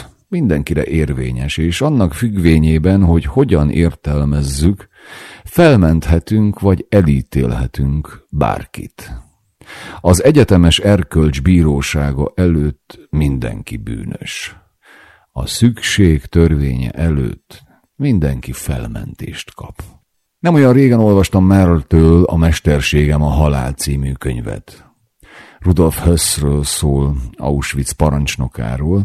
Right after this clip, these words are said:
csak a regényben Langnak hívják. Höss a felelősségre vonásakor nem érezte magát bűnösnek, nem volt bűntudata, nem volt lelkiismeret furdalása. Azt mondta, parancsot kapott,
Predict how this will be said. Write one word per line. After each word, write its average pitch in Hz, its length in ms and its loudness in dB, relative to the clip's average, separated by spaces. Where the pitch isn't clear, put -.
csak - 240 -8
a 90 80 -2
regényben 82 640 0
Langnak 58 720 -4
hívják. - 920 -12
Höss 107 360 2
a 82 100 -4
felelősségre 76 840 2
vonásakor 73 760 0
nem 85 220 4
érezte 64 460 -4
magát 65 440 -4
bűnösnek, 71 560 -2
nem 82 220 2
volt 78 240 2
bűntudata, 76 760 0
nem 98 280 6
volt 76 240 2
lelkiismeret 67 920 -2
furdalása. 55 1000 -10
Azt - 300 -4
mondta, 80 480 2
parancsot 71 720 -2
kapott, - 580 -6